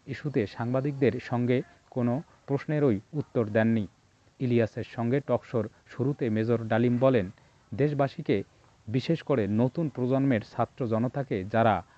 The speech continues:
আংশিক বিজয় অর্জন করেছেন, তাদের লাল শুভেচ্ছা জানাই। বিপ্লব একটি সমাজ, যে কোনো রাষ্ট্রে একটি চলমান প্রক্রিয়া। সেই অর্থে তাদের বিজয় এখনও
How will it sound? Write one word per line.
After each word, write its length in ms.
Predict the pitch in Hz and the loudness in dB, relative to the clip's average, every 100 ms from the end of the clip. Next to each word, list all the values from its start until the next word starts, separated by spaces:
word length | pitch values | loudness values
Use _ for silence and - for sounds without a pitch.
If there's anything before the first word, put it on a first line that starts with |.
| _ | _
আংশিক 400 | 120 127 - 131 120 | -6 -6 -4 -6 -6
বিজয় 380 | 104 113 123 104 | -4 2 2 4
অর্জন 340 | 117 120 110 | 0 0 -4
করেছেন, 500 | - 117 120 139 90 - - - | -4 -6 -4 -4 -6 -10 -20 -2
তাদের 360 | 113 113 104 | 2 2 0
লাল 200 | 104 117 | 2 2
শুভেচ্ছা 580 | 127 - 113 117 - 101 | 0 -2 -2 -4 -4 -6
জানাই। 380 | 110 117 110 90 - - - | 0 0 2 -2 -8 -20 -12
বিপ্লব 500 | 101 113 110 120 139 165 - 135 | -2 -2 2 4 4 0 -10 -10
একটি 260 | 127 123 | -8 -8
সমাজ, 360 | - 123 131 135 - | -8 -4 -2 -4 -6
যে 200 | 123 117 | -4 -2
কোনো 280 | - 143 101 - - - | 0 -2 -2 -8 -20 -8
রাষ্ট্রে 500 | 104 107 - - 107 - - - | 2 2 2 -2 -2 -2 -14 -6
একটি 260 | 135 - 123 | -6 -2 -2
চলমান 480 | 120 117 131 107 87 | 2 2 2 0 -2
প্রক্রিয়া। 460 | - - 117 110 98 - - - - - - - - - - - | -6 -4 0 0 0 -6 -20 -20 -20 -20 -20 -20 -20 -20 -20 -16
সেই 260 | - 170 160 | 0 4 6
অর্থে 400 | 151 - 143 - - _ | 4 2 -2 -2 -8 _
তাদের 340 | 113 120 127 117 | -2 2 2 0
বিজয় 420 | 110 123 135 127 | -2 2 4 4
এখনও 440 | 113 113 160 147 | 0 -6 -2 -4